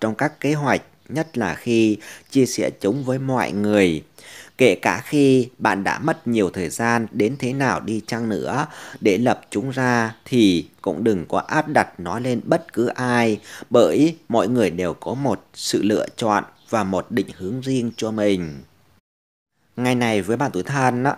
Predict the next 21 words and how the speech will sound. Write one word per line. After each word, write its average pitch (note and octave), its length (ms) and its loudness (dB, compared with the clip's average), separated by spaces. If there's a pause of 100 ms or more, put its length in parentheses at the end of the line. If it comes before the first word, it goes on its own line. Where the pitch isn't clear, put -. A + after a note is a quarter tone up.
(160)
lại G#2 220 4
đang B2 260 2
gặp A2 180 2
được F2+ 240 0
ngày F#2 160 0
có A2 240 0
kim C3+ 180 4
sinh B2 300 0
cho B2 120 2
thổ F#2 220 -2
vượng. A2 380 8 (340)
Cái A2 120 -2
điều B2+ 200 2
này F2+ 240 0
hỗ F2 260 -4 (100)
trợ A2 260 2
cho B2 100 0 (100)
cuộc G#2+ 240 0
sống G#2 320 -6
của G2 120 -2
bạn. G2+ 360 0